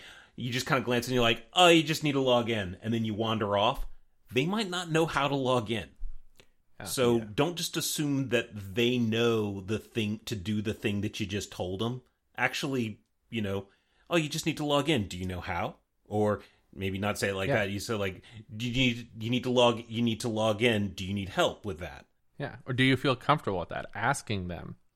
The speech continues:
Speaker 2: That way
Speaker 1: Okay.
Speaker 2: you know where you can meet them at.
Speaker 3: Right.
Speaker 1: Yeah.
Speaker 3: Right. And before we leave this topic entirely, eh, because it's a fascinating topic, and we may even be able to work in a whole show <laughs> on technology, to be perfectly honest, don't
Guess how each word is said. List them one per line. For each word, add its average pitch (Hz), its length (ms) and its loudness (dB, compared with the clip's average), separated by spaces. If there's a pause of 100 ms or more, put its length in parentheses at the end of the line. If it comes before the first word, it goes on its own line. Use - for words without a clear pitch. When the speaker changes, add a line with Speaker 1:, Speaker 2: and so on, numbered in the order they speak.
(140)
Speaker 2:
That 98 160 4
way 95 120 0
Speaker 1:
Okay. 98 60 0
Speaker 2:
you 101 40 -2
know 101 240 2
where 98 320 0
you 104 180 -2
can 104 240 -4
meet 123 200 -4
them - 120 -14
at. - 200 -8 (380)
Speaker 3:
Right. 87 120 -8
Speaker 1:
Yeah. - 80 -6 (460)
Speaker 3:
Right. 87 180 -12 (380)
And 117 100 -2
before 156 320 0
we 131 140 2
leave 117 180 0
this 113 160 -6
topic 107 400 -4
entirely, 98 720 -6
eh, 107 260 -4
because 110 280 0
it's 110 120 -6
a 120 40 -4
fascinating 123 500 2
topic, 113 340 0
and 110 100 -2
we 117 80 0
may 131 160 6
even 110 280 0
be 107 160 -2
able 104 160 -4
to 95 60 -6
work 104 260 -4
in 101 60 -6
a 87 80 -4
whole 101 160 -4
show - 500 -4
<laughs> - 60 -20
on 117 100 -4
technology, 101 640 -6
to 87 80 -14
be 87 120 -16
perfectly 92 480 -8
honest, 104 400 -12 (1000)
don't 139 340 6